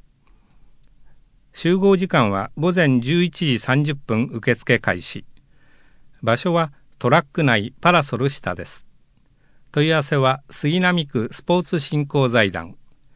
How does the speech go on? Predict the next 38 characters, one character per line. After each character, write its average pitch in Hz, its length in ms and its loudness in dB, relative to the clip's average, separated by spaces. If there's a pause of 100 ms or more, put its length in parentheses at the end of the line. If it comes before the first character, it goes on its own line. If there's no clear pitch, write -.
(300)
区 175 180 2
代 139 280 4
表 143 180 2
電 110 240 0
話 90 140 -10 (180)
三 170 260 -2
三 165 300 2
一 139 200 -2
二 131 220 4
の 101 300 -6
二 156 320 2
一 117 320 -4
一 143 280 2
一 - 280 -6
へ。 92 180 -12 (1040)
以 139 120 0
上、 135 380 0
主 - 160 -2
催 147 320 2
は、 131 240 4 (500)
堀 151 300 2
之 190 160 4
内 120 320 -2
松 110 260 -2
の 147 120 2
木 143 160 0
地 - 100 -10
区 113 280 -4 (100)
町 151 240 0
会 139 320 4
自 120 160 -2
治 - 120 -12
会 135 240 6
連 131 240 2
絡 139 240 2
協 110 220 0
議 107 160 0
会。 87 280 -12